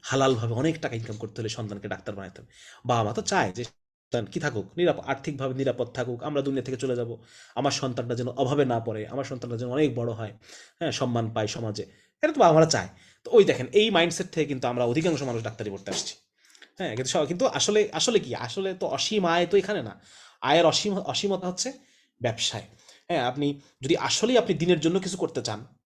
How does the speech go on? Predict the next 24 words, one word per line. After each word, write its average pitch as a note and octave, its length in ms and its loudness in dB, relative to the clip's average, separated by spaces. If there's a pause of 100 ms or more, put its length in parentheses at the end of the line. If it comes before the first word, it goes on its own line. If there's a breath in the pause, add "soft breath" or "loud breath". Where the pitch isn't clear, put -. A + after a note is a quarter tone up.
(140)
দিনের F#3 360 8
জন্য D#3 220 2
করতে D3 260 -4
চান, C3+ 300 -10 (560 soft breath)
চাকরি G3 320 2
করে G3+ 180 8
আপনি F#3 140 4
দিনের E3+ 260 2
জন্য D#3+ 200 2
কিছু D3+ 160 -8
করতে A2+ 200 -4
পারবেন G2+ 180 -6
না। - 220 -20 (200)
চাকরি C3+ 240 -4
করার B2+ 120 -2
মাধ্যমে A2+ 200 -4
না D3+ 180 4
আপনি F3+ 200 2
সময় A#3 300 4
পাবেন A3+ 260 6
দিনের G#3+ 220 0
জন্য A3 160 -2
কাজ A3 200 -4
করার, A#3 200 -6